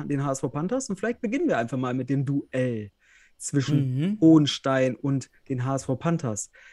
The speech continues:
Speaker 1: Ich habe ja schon beim letzten Podcast gesagt, boah, für mich wäre das auch echt ein Livestream wert gewesen. Und ich muss ehrlicherweise sagen, das Spiel im Rückblick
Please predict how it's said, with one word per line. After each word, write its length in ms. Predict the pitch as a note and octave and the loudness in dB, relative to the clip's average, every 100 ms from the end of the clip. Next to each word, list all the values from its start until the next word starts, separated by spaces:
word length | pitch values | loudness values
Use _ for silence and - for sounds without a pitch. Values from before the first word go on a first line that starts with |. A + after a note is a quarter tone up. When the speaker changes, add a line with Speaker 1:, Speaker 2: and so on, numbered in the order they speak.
| _ | _
Speaker 1:
Ich 80 | D#3+ | 2
habe 100 | E3+ | 4
ja 40 | |
schon 180 | E3+ F3 | 6 6
beim 100 | D#3+ | 6
letzten 320 | F3 - F3 | 4 0 -4
Podcast 380 | G3 - G3 F#3+ | -6 -2 -2 -2
gesagt, 420 | F#3 F#3+ G3 - | 0 -2 -2 -6
boah, 160 | A#2+ - | -6 -4
für 140 | - | -2
mich 240 | D3+ F3 | -2 0
wäre 100 | - | 2
das 140 | D#3+ D#3 | 2 2
auch 260 | D#3 D#3 - _ _ | -6 -6 -12 _ _
echt 240 | D#3+ - | -6 0
ein 80 | D#3+ | 2
Livestream 580 | B2+ F3+ - - D3+ C3 | 4 2 0 -4 -2 0
wert 220 | B2 B2 | -2 -2
gewesen. 540 | C#3 B2 C3 D3 A3+ - - - - | -4 0 2 0 -4 -8 -20 -14 -4
Und 180 | D3 | -4
ich 100 | D#3 | -2
muss 140 | D#3+ D#3+ | -2 -2
ehrlicherweise 720 | D#3 D3+ F#3 D#3+ C#3 E3 D#3+ | -2 -2 -2 -4 -4 -6 -6
sagen, 460 | C3+ B2+ C3+ F3 E3 | -2 0 0 -2 -2
das 100 | C#3+ | -4
Spiel 640 | - _ C#3+ D#3+ F3 F3 _ _ _ - - | -10 _ 0 2 2 -2 _ _ _ -20 -16
im 320 | - C#3+ C#3 C3+ | -4 -2 -2 -4
Rückblick 540 | C3+ D#3 - D#3+ D#3 | -6 -8 -2 -2 -2